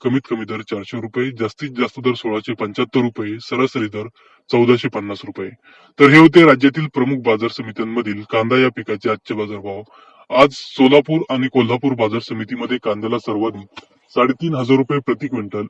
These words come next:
इतका उच्चांकी बाजारभाव मिळाला. बाजारभावाचे असेच व्हिडिओ रेग्युलर पाहण्यासाठी आमच्या ॲग्रोनियर्स या YouTube चॅनलला सबस्क्राईब नक्की करा. जर आपण हा व्हिडिओ Facebook-वर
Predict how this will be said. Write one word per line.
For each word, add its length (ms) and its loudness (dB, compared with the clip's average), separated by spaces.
इतका 220 -4
उच्चांकी 440 -4
बाजारभाव 420 -2
मिळाला. 320 -10
बाजारभावाचे 600 4
असेच 280 -4
व्हिडिओ 220 0
रेग्युलर 320 -2
पाहण्यासाठी 600 -6
आमच्या 340 -6
ॲग्रोनियर्स 600 0
या 60 4
YouTube 400 0
चॅनलला 380 -6
सबस्क्राईब 440 0
नक्की 240 2
करा. 240 -4
जर 120 8
आपण 320 4
हा 140 0
व्हिडिओ 300 2
Facebook-वर 440 -4